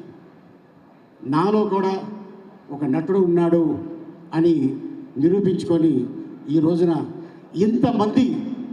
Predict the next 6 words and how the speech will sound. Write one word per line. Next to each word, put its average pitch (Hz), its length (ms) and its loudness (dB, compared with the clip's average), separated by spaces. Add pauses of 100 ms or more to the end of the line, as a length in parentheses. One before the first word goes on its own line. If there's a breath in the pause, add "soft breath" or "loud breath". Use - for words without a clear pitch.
ఫ్యాన్స్ని 220 400 0
సంపాదించుకున్నాడంటే 180 1080 0 (1000)
తన 180 280 0
కష్టం. 226 320 2 (1200)
And 180 100 2
అలాగే 220 340 2